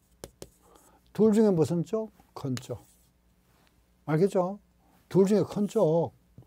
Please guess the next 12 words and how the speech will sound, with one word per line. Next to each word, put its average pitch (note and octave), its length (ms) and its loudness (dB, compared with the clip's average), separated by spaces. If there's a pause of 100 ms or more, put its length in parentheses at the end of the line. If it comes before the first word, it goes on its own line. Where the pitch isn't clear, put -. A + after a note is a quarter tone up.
(340)
이게 G#3 200 0
일이 G3 260 0
됐다. E3+ 420 -8
이거죠. A2 300 -20 (1080)
얼마 F#3+ 220 6
내렸습니까? F3 720 2 (160)
구십만 A2 360 -12
원. F#2+ 100 -20 (800)
이걸 G3 220 8
뭐라 C#3+ 220 4
부른다? D3 520 0 (220)
손상차손. F3 1400 -8